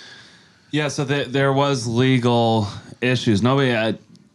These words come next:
to my knowledge, when we started this, nobody had really done this with the kids. And, you know, there were certain stipulations and rules that were set upon these, uh, different group homes. And most of it was to protect the youth.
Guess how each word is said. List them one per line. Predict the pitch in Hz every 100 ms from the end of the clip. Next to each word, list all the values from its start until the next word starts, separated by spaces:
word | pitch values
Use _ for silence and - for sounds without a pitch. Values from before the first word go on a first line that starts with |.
| -
to | 117
my | 120 127
knowledge, | 117 110 110 104 107
when | 104
we | 104
started | - 113 107 101
this, | 92
nobody | 113 107 104 101 98
had | 90 98 92
really | 101 98 98 95 92 87 - - _ _ _ _ _ _
done | 120 117 113
this | 95 87 90 - - - -
with | 92 95
the | -
kids. | - 127 92 53 -
And, | - 101 98 95 - - - -
you | 120
know, | 120
there | 131
were | 135 127
certain | - 131 127
stipulations | - 123 113 110 107 120 113
and | 104
rules | 101 104 104
that | 101
were | 98
set | - 104 98 - -
upon | - 101 98 95 95 95 92 - - _ -
these, | 101 98 87
uh, | 98 95
different | 85 104 101 90
group | 101 95
homes. | 95 92 98 101 - - _ _ _
And | 110 123 127
most | 127 120
of | 120
it | 117 104
was | 98 104 98
to | - 104
protect | 98 104 98 -
the | 101
youth. | 127 90 -